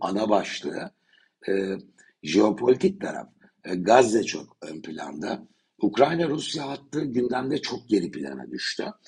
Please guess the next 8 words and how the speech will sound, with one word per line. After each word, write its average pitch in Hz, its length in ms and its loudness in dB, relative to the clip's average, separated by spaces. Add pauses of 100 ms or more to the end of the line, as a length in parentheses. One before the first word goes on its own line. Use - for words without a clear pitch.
(260)
ve 110 180 6
bir 117 180 8
etkisi - 380 -6
de 110 40 4
olmuyor. - 540 -6 (360)
Fakat 180 380 -2
benim 147 280 2
gördüğüm 107 460 -4